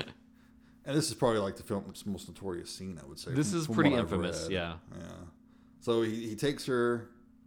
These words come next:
Speaker 1: 'cause he doesn't wanna do anything in front of her, him. She stops, and, but he leads her out to this outhouse out back.
Speaker 2: The old outhouse out the back.
Speaker 1: Yeah, and watches her do her business, which they briefly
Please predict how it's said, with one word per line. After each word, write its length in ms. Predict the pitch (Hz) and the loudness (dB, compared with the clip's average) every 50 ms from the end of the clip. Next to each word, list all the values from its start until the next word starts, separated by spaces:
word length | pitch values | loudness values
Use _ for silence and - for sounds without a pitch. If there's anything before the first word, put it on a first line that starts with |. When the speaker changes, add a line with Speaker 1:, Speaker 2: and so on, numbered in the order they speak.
| - - - - - - - - - - - - - - - - - - - - - - - - - - - - - - - - | -20 -20 -20 -20 -20 -20 -20 -20 -20 -20 -20 -20 -20 -20 -20 -20 -20 -20 -20 -20 -20 -20 -20 -20 -20 -20 -20 -20 -20 -20 -14 -12
Speaker 1:
'cause 120 | - 98 | -8 -6
he 60 | 101 | -4
doesn't 180 | 98 98 95 110 | -4 -4 -4 -4
wanna 120 | 101 107 98 | -4 -4 -2
do 60 | 101 | -2
anything 180 | 101 95 95 95 | 0 0 -2 -2
in 60 | 87 | -4
front 200 | - 98 92 92 | -4 -6 -6 -6
of 80 | 90 | -4
her, 180 | 90 87 87 87 | -6 -6 -6 -6
him. 500 | 90 95 101 92 90 90 90 87 90 92 - - - - | -4 -4 -2 -2 -2 -4 -6 -6 -8 -10 -14 -18 -20 -20
She 140 | - - | -18 -16
stops, 580 | - - - 85 82 82 80 - - - - - - - - | -12 -8 -8 -6 -6 -8 -10 -10 -12 -12 -12 -14 -16 -18 -14
and, 500 | - 90 85 87 85 87 85 85 - - - | -12 -10 -10 -10 -10 -12 -12 -14 -14 -14 -14
but 100 | 98 85 | -14 -12
he 140 | 76 90 90 | -12 -12 -8
leads 260 | 87 101 104 104 - | -6 -6 -6 -6 -6
her 140 | 98 - - | -8 -8 -6
out 180 | 95 95 - | -6 -6 -8
to 80 | - - | -8 -14
this 140 | 85 80 - | -14 -14 -8
outhouse 420 | - 120 135 104 95 90 87 - 95 | -4 -4 -4 -4 -4 -6 -6 -6 -8
out 180 | 85 - - | -12 -10 -4
back. 500 | - 113 110 92 82 78 - - - - - - - - - - - | -2 -2 0 -2 -2 -6 -10 -16 -20 -20 -20 -20 -20 -20 -20 -16 -10
Speaker 2:
The 140 | 92 92 | -4 0
old 280 | 101 113 127 127 131 127 | 2 4 6 6 6 6
outhouse 460 | 113 117 104 95 107 113 113 110 - | 6 4 2 2 2 2 2 2 2
out 160 | 120 107 - | -2 -2 -2
the 80 | - 107 | -4 -2
back. 380 | 95 95 80 - - - - - | -2 -2 -2 -2 -8 -14 -14 -10
Speaker 1:
Yeah, 300 | 104 95 90 80 80 82 - - - - | -8 -6 -6 -6 -8 -10 -12 -16 -16 -12
and 220 | 101 92 90 87 | -10 -10 -8 -6
watches 420 | 90 90 87 85 - - 92 85 - - | -4 -4 -4 -6 -6 -8 -10 -10 -10 -10
her 360 | - 95 87 85 80 80 78 78 - - - 127 | -8 -6 -6 -6 -6 -8 -10 -14 -18 -18 -14 -10
do 160 | 113 104 87 | -8 -6 -6
her 120 | 90 87 | -6 -6
business, 520 | 80 85 82 80 78 76 78 78 - - - - - - - | -6 -6 -8 -10 -12 -14 -16 -14 -16 -16 -18 -18 -20 -20 -8
which 240 | - 117 - - - | -8 -6 -6 -6 -6
they 140 | - 139 117 | -4 -4 -4
briefly 760 | 104 98 123 123 123 117 - - 120 120 107 98 90 87 | -4 -2 -2 0 0 0 -2 -2 -2 -2 -2 -2 -4 -8